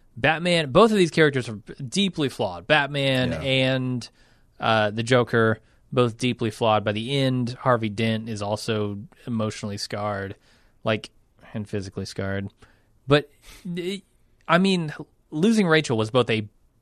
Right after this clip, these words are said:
Speaker 1: was for both of them a huge
Speaker 2: Yeah.
Speaker 1: turning point.
Speaker 2: Yeah.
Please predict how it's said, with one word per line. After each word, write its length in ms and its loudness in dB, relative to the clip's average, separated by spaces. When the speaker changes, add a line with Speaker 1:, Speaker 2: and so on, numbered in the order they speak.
Speaker 1:
was 360 -4
for 240 0
both 280 2
of 120 -8
them 160 -6
a 80 -8
huge 1200 -4
Speaker 2:
Yeah. 260 -8
Speaker 1:
turning 400 -2
point. 340 -14
Speaker 2:
Yeah. 200 -10